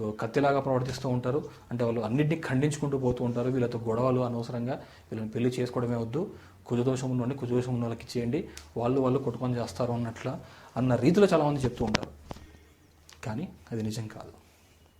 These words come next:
కుజుడు అనేవాడు ఈ స్థానాల్లో ఉన్నప్పటికీ ఎప్పుడైతే కుజుడు బాగా వీక్ పడతాడో అప్పుడు మాత్రమే ఈ డామినేషన్స్ అన్నీ ఎక్కువగా వస్తూ ఉంటాయి.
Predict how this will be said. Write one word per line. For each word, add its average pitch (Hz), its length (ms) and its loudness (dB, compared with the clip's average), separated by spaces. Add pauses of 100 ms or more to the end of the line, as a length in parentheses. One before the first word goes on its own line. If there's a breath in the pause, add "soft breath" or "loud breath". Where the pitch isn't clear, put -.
(880 loud breath)
కుజుడు 139 300 2
అనేవాడు 117 360 0 (400)
ఈ 131 100 -2
స్థానాల్లో 131 380 0 (100)
ఉన్నప్పటికీ 127 580 -2 (680 loud breath)
ఎప్పుడైతే 170 440 4 (100)
కుజుడు 165 200 2 (120)
బాగా 135 160 4 (160)
వీక్ 175 320 2
పడతాడో 131 360 2 (420 loud breath)
అప్పుడు 175 340 2
మాత్రమే 131 420 0
ఈ - 20 2 (100)
డామినేషన్స్ 127 560 0
అన్నీ 139 200 -4
ఎక్కువగా 131 380 2
వస్తూ - 260 -8
ఉంటాయి. - 200 -16